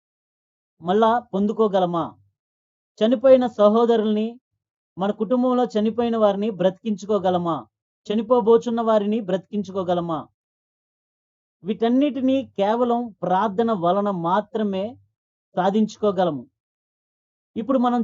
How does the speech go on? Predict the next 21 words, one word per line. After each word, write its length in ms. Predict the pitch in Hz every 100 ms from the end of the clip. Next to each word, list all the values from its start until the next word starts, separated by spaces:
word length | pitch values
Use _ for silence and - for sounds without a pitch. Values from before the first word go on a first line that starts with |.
| 226
చెప్పుకున్న 440 | 240 269 285 262 262 262 -
కథలో 340 | 208 220 240 226 220 156 175
వారికున్న 420 | 202 214 208 233 196 165
వరము 260 | 190 220 220
కంటే 300 | 214 185 180 208 - _ _ _ _ _ _ _ _ _ _ _
ఇంకా 300 | 196 233 262 247 190
మెరుగైన 440 | 196 240 247 247 226
వరము 300 | 185 202 202 190 220 _ _ 143
దేవుడు 300 | 190 226 208 226 -
క్రైస్తవులకు 580 | 190 202 208 202 202 170
దయచేశాడు. 580 | 170 180 185 175 147 127 - _ _ _ _ _ _ _ _ _ _
ఇట్టి 240 | 214 - 240 147
వరమును 380 | 180 240 277 277 240
మనం 160 | 208 208 190 160
వాడుకొని 520 | 185 220 233 202 185 220 - _ _ _ _ _ _ _ _ _ _ 156
అద్భుత 340 | 180 202 277 254
కార్యాలు, 400 | 233 220 214 208 226 - 180
ఆశ్చర్య 360 | 208 233 214 214
కార్యాలు 360 | 190 185 180 208 -
చూడగలం. 420 | 180 175 165 127 - _ _ _ _ _ _ _ _ _ _ _
మనకున్న 360 | 185 233 233 247